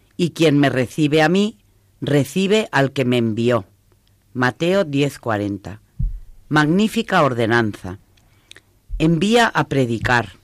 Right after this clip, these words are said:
Enseña que no hay que temer los peligros. Subordina los afectos a la religión. Antes había quitado el oro, apartando el dinero del ministerio.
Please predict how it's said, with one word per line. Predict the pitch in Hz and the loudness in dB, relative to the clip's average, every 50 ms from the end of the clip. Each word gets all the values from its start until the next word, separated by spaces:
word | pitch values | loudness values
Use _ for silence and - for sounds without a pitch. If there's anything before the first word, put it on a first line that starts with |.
| _ _ _ _ _ _ _ - - - _ _ _ _ _ _ _ _ _ _ - | _ _ _ _ _ _ _ -20 -20 -20 _ _ _ _ _ _ _ _ _ _ -2
Enseña | 143 151 160 156 - - 214 220 233 240 247 240 233 | 2 2 2 2 2 2 2 4 4 4 4 2 0
que | - 175 156 160 | 0 0 2 2
no | 180 196 | 4 2
hay | 214 226 | 2 0
que | 220 - 220 - | 0 -2 -4 -2
temer | - 180 170 175 190 214 220 190 | 0 0 0 2 0 0 0 0
los | 185 170 - - | -2 -2 -2 -2
peligros. | - 147 135 139 151 143 127 120 101 101 113 - - - _ _ _ _ _ _ _ _ _ _ _ | -2 0 2 2 2 2 0 -2 -4 -4 -6 -10 -16 -20 _ _ _ _ _ _ _ _ _ _ _
Subordina | - - - - 185 175 156 160 147 147 143 202 208 190 170 127 110 113 - | -14 -6 0 2 4 4 4 4 2 2 0 0 2 2 2 2 0 -2 -4
los | - 143 139 135 - | -2 -2 -2 0 -2
afectos | 139 127 - - 208 202 - - - 233 233 220 - - _ | -4 -4 -2 -4 -4 -4 -4 -4 -2 -2 -2 -2 -4 -10 _
a | - 131 | -2 0
la | 123 123 | 0 0
religión. | 117 120 117 113 110 107 - - 135 123 110 104 107 101 _ _ _ _ _ _ _ _ _ _ _ _ _ _ _ _ - _ | 0 0 -2 -2 -2 -4 -6 -4 -4 -4 -4 -4 -8 -12 _ _ _ _ _ _ _ _ _ _ _ _ _ _ _ _ -12 _
Antes | - 165 196 220 - - 226 - | 0 2 2 2 2 0 0 0
había | 208 185 165 196 214 214 208 - | 0 0 0 2 2 2 2 0
quitado | - - 143 - - 160 160 156 165 | -2 -8 -6 -2 0 0 2 2 2
el | 160 131 117 | 2 2 2
oro, | 120 120 120 110 104 104 - _ _ _ _ _ _ _ _ _ - | 2 2 2 0 -4 -8 -10 _ _ _ _ _ _ _ _ _ -4
apartando | - 135 139 - 156 143 139 139 - 175 180 190 190 180 | -2 -2 0 2 0 0 0 0 0 0 2 2 2 4
el | 190 180 | 2 2
dinero | 160 151 147 151 156 160 156 160 156 | 4 4 4 4 4 2 2 2 2
del | 151 135 123 | 2 2 2
ministerio. | 120 117 110 107 107 101 - - - 127 117 101 101 98 98 98 | 2 0 0 0 -2 -2 -4 -4 -2 -2 -2 -2 -4 -6 -8 -10